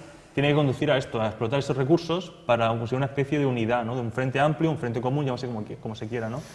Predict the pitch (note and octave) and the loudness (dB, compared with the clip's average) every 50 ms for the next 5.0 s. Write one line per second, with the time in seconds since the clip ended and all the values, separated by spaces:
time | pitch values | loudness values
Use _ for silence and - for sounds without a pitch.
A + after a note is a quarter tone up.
0 | - - - - - - - C3 B2 B2+ D3 D#3+ E3+ D3+ E3+ E3 D3+ D3 D#3+ E3 | -20 -20 -20 -20 -8 0 2 4 4 6 6 6 6 6 6 4 4 4 4 2
1 | D#3 D3 D#3+ D#3+ E3 D3 B2+ B2+ C#3 C3+ C3+ E3+ E3 C#3+ A#2 A2+ C3 C#3 D3 D#3 | 2 4 2 2 2 4 2 2 2 2 2 2 2 2 2 2 2 2 2 2
2 | C#3+ C3 A#2+ B2 A#2+ B2+ C#3 C3 B2 B2+ B2 A2+ A#2 C#3 B2+ C3 C3+ C3 - - | 2 0 0 0 -2 -2 -2 0 0 0 0 0 0 2 2 2 2 2 0 -2
3 | - C#3 C#3+ D#3 F3+ - - - - - - - - - - C3 B2 A2+ A#2+ A2 | 0 0 0 0 -2 -6 -14 -20 -20 -20 -20 -20 -16 0 4 4 4 6 6 4
4 | A#2 B2+ B2 - C3+ C3 B2+ C3 C3+ A#2 C3+ C3 D3 E3+ F#3+ F#3+ - - - | 4 4 4 4 2 4 4 2 2 4 4 4 4 4 2 2 -4 -10 -12